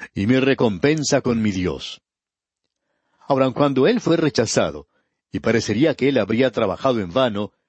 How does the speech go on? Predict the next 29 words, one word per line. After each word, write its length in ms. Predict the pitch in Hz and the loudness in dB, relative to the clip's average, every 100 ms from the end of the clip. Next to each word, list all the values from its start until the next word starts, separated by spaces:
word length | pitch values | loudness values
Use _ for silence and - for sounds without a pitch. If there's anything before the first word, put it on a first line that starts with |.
| _ _ | _ _
su 180 | - 147 | -4 -2
confianza 560 | 160 143 175 190 156 147 | 0 0 0 0 2 0
está 220 | - 139 | 0 -2
puesta 380 | - 143 - 131 | 2 0 0 -4
en 160 | 95 | -4
Dios, 440 | 85 113 135 - - _ _ _ | -2 0 0 -2 -14 _ _ _
y 60 | 104 | -2
aún 220 | 101 175 | 0 2
la 100 | 208 | 2
muerte 360 | 151 208 214 156 | 2 2 2 2
del 140 | 139 | 0
Señor 280 | 110 110 160 | 0 0 0
Jesucristo 540 | 135 113 104 214 - 117 | 0 -2 0 0 2 -2
fue 200 | - 117 | 0 0
victoria. 540 | 123 - 202 113 73 _ _ _ _ _ _ _ - | 0 0 0 -2 -8 _ _ _ _ _ _ _ -4
En 100 | 107 | 0
realidad, 440 | 104 87 120 127 - - | 0 0 0 0 -6 -4
esa 240 | 113 107 98 | -2 0 0
fue 140 | 117 | 0
la 60 | 104 | 0
victoria 420 | 90 113 107 92 | -2 -2 0 -2
más 340 | 87 139 123 | 0 0 0
grande 400 | 98 151 170 135 | 0 0 2 0
hasta 240 | 107 - 87 | 0 -2 -2
hoy 220 | 127 156 | 0 0
que 120 | 123 | -2
hayamos 360 | 117 139 139 - | 0 0 0 -2
podido 320 | 110 135 135 | 0 2 2
observar. 540 | 113 123 147 151 - | 0 0 0 -2 -4